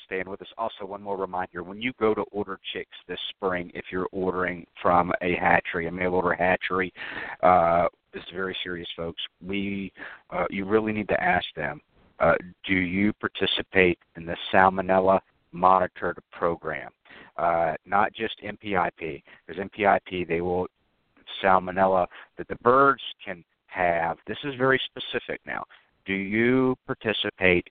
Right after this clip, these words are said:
in the Salmonella, the N T I P Salmonella Monitored Program? This is the program that actually requires the hatchery to test for different strains of Salmonella that can affect you, the humans,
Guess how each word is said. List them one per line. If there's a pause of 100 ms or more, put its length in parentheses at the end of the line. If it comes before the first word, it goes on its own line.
in
the (180)
Salmonella, (180)
the
N
T
I (120)
P (580)
Salmonella (180)
Monitored (100)
Program? (240)
This
is
the
program
that
actually (180)
requires
the
hatchery
to (160)
test (380)
for
different
strains
of (100)
Salmonella
that
can
affect (320)
you, (320)
the (160)
humans,